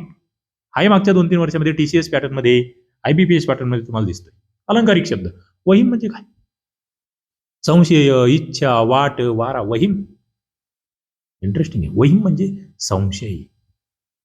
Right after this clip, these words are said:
वहीम म्हणजे संशय. झा-, झोपेमुळे डोळे मिटायला लागणे यासाठी योग्य शब्द नेमका.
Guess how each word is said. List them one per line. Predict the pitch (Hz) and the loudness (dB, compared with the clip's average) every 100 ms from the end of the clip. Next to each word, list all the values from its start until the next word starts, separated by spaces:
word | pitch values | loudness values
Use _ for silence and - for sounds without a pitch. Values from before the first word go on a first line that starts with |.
| _ _ _ _ - | _ _ _ _ -2
वहीम | 107 131 156 | 2 2 0
म्हणजे | 113 - | -2 -6
संशय. | - 92 92 92 87 87 - _ _ _ _ _ _ _ _ _ _ _ - 185 110 | -6 -8 -6 -8 -12 -16 -20 _ _ _ _ _ _ _ _ _ _ _ -10 -2 0
झा-, | 117 107 101 | 0 0 0
झोपेमुळे | 98 110 165 170 175 | 2 2 2 2 2
डोळे | 135 143 | 2 2
मिटायला | 147 143 135 | 0 0 -2
लागणे | 135 120 120 110 | 0 -2 -4 -4
यासाठी | 117 139 - 147 | -4 -6 -12 -18
योग्य | 135 131 | -14 -14
शब्द | 139 139 135 | -16 -20 -20
नेमका. | 151 147 | -20 -20